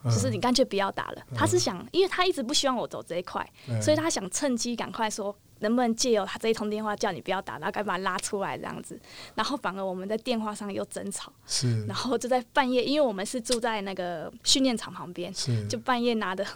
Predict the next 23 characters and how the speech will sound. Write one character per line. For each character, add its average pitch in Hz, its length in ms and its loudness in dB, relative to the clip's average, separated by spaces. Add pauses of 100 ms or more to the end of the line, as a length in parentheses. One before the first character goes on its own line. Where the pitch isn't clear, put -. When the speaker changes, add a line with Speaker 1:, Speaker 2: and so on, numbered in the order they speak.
(140)
Speaker 2:
那 226 100 -6
个 - 240 -8
拳 202 240 -2
套， 202 260 0
戴 220 180 0
着 196 60 -2
拳 180 260 -6
套， 180 320 -4
Speaker 1:
嗯。 120 180 2
Speaker 2:
然 190 120 2
后 220 100 4
走 175 200 -2
去 - 120 -2
训 - 200 -4
练 202 160 -4
场， 214 260 -10
在 220 140 0
黑 214 240 -4
暗， 208 160 -2
因 233 140 2
为 220 60 0
没 214 120 0
有 180 100 -2